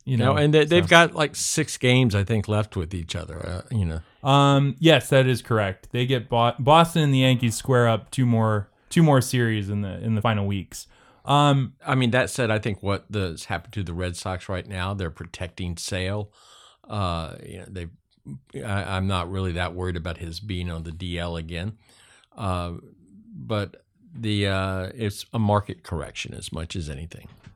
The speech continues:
Speaker 1: Sure. And they have that luxury.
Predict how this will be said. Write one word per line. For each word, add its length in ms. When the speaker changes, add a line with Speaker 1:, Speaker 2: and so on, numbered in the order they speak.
Speaker 1:
Sure. 300
And 460
they 380
have 220
that 180
luxury. 600